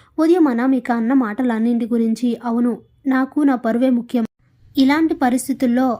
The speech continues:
అసలు నేనేం చేయాలి? రేపు మీటింగ్‌కి స్వరాజ్ కంపెనీస్కి వెళ్ళాలా వద్దా? అసలు వాళ్ళకి ప్రాజెక్ట్ ఇవ్వాలా వద్దా?" అని ఆలోచిస్తూ అన్ని విషయాల గురించి ఆలోచించగానే ఒక్కసారి ఏదో అవార్డు మిస్ అయినంత మాత్రాన,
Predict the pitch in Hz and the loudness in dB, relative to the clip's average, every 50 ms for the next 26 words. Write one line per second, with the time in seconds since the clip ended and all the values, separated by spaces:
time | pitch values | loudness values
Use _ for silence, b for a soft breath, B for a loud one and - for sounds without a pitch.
0 | - - 262 - 277 269 262 247 233 226 226 233 254 - 311 294 277 269 254 247 | -6 -8 -6 -2 0 0 2 2 0 0 0 -2 -2 0 0 0 0 0 0 0
1 | 247 247 247 - 254 254 269 269 269 254 247 247 254 247 302 302 285 277 302 302 | -2 -4 -6 -6 -4 -2 -2 0 0 0 0 0 0 0 0 0 0 0 0 0
2 | 294 269 214 - b b b b b b b b - - 302 302 320 339 330 330 | 0 -2 -2 -6 b b b b b b b b -6 -2 0 2 2 2 0 -2
3 | - 320 294 277 302 311 294 285 - 277 233 202 196 202 214 226 233 269 302 294 | 0 0 0 2 2 2 0 0 -2 -4 -4 -4 -4 -6 -4 -2 -2 0 0 0
4 | 262 226 220 262 254 240 - 254 269 - 330 349 330 320 302 294 285 - 302 269 | -2 -2 -2 -4 -4 -4 -4 -6 -6 -2 -2 0 0 0 0 0 0 -2 -4 -4
5 | - 226 196 202 220 262 311 320 - 247 196 - 247 277 302 339 349 320 285 226 | -4 -6 -6 -4 -4 -4 -4 -4 -4 -6 -4 -4 -2 -2 0 0 0 0 -2 0
6 | 262 277 277 - 254 247 240 226 214 202 208 220 247 262 - 254 226 - - 254 | -2 -2 -2 -2 -2 -2 -4 -4 -4 -4 -4 -4 -4 -4 -4 -4 -6 -6 -4 -4
7 | 240 247 247 247 b b b b b b b _ _ _ _ _ _ _ _ _ | -4 -4 -4 -6 b b b b b b b _ _ _ _ _ _ _ _ _
8 | _ _ _ _ _ _ _ _ _ - 269 294 320 381 392 381 339 339 - 349 | _ _ _ _ _ _ _ _ _ -4 0 0 0 2 0 0 -2 -2 0 0
9 | 330 320 311 277 285 285 285 269 262 - 302 294 269 226 220 226 247 269 277 277 | 0 0 0 0 2 2 2 2 0 0 -2 -2 -2 -2 -2 -2 -2 -2 -2 -2
10 | 262 240 233 240 226 220 214 214 220 302 330 311 B B B B B B B B | -2 -2 -2 -4 -4 -6 -6 -4 -2 -2 -2 -4 B B B B B B B B
11 | B 277 277 277 277 - 339 285 - 294 294 349 403 381 330 302 294 294 302 339 | B -2 -2 -2 -2 -2 -4 -4 -4 -4 -4 -2 0 2 2 2 2 0 0 0
12 | 330 302 262 226 262 277 311 269 269 247 247 240 - - 311 302 294 285 277 254 | 0 0 0 0 0 0 0 0 0 0 -2 -2 -2 -2 0 0 0 0 0 0
13 | 240 254 240 226 220 220 226 - 277 262 247 240 | -2 -2 -4 -4 -4 -6 -6 -4 -2 -2 -2 -2